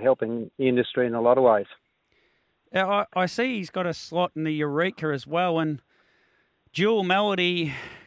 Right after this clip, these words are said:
Speaker 2: 'cause it's drawn on sex, drawn the pole, or Rip drawn seven? Who would you rather in a race like the Eureka, or is it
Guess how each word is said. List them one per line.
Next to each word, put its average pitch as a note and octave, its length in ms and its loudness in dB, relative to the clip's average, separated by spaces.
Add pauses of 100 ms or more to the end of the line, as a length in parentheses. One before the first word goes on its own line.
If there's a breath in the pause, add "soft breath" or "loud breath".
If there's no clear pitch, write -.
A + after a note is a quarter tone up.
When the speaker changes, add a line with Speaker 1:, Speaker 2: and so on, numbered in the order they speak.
Speaker 2:
'cause E3+ 160 -6
it's - 140 -14
drawn G3 300 2
on E3 140 0
sex, - 580 -6
drawn F3+ 300 0
the D#3+ 80 -2
pole, A3+ 480 2
or D#3+ 300 0
Rip G3 240 0 (200)
drawn F3+ 520 0
seven? B3+ 640 -2
Who A3+ 220 0
would G#3 120 -4
you F3+ 120 -4
rather F#3+ 360 0
in F#3 100 -4
a F3+ 60 -4
race F3+ 300 -2
like E3+ 220 -2
the E3+ 80 -12
Eureka, F3 520 0
or F3 260 0
is C#4 120 -6
it E3+ 80 -4